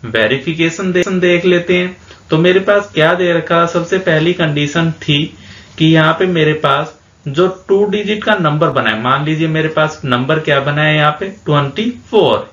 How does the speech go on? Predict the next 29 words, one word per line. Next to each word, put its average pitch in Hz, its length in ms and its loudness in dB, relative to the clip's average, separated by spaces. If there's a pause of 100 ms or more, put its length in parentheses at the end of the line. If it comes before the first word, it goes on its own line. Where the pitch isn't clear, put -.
या 151 140 -2
फिर 185 160 -4
फ़ोर्टी 185 460 0
टू, 139 320 -8
एक 123 180 0
number 170 280 -2
ले 170 140 -2
लेते 170 260 -4
हैं, 180 160 -8 (280)
मैंने 127 200 -2
पहले 151 280 2
लिया 165 200 0
फ़ोर्टी 180 460 -2
टू। 139 380 -4 (440)
इसका 185 360 0
digits 139 440 -4
को 196 220 -2
reverse 165 460 0
करते 131 320 -4
हैं, 107 240 -8
फ़ोर्टी 139 240 -2
टू 165 160 -4
को 175 100 0
reverse 135 380 0
करेंगे, 170 280 -4
कितना 175 300 -4
बना, 202 340 -4
ट्वेंटी 160 380 0
फ़ोर। 160 540 -2